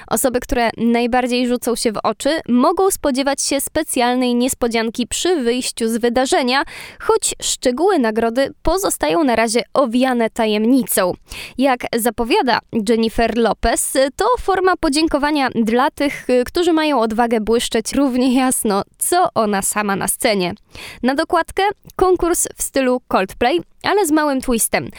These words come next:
Najwyraźniej gwiazda pozazdrościła również temu zespołowi lub po prostu ma dobrych marketingowców, którzy postanowili wykorzystać potencjał mema.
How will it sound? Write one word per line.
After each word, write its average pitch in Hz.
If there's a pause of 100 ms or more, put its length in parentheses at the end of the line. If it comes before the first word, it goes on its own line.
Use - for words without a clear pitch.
(200)
Najwyraźniej 330
gwiazda 285
pozazdrościła 269
również 247
temu 262
zespołowi 202 (100)
lub 302 (260)
po 440
prostu 294
ma 285
dobrych 233
marketingowców, 233
którzy 208
postanowili 233 (320)
wykorzystać 233 (160)
potencjał 208
mema. 226